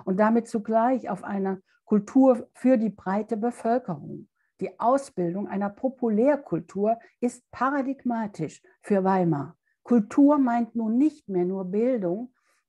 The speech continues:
sondern auch Unterhaltung, also Stichwort Massenmedium Kino.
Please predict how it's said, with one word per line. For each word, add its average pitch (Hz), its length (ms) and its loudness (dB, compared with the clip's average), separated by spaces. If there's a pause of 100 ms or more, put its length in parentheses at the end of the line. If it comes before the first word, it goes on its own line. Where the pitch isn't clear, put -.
(560)
sondern 208 520 0
auch 233 240 -2
Unterhaltung, 226 1000 -4
also 175 180 -6
Stichwort 202 720 -4
Massenmedium 185 880 0
Kino. 240 500 -2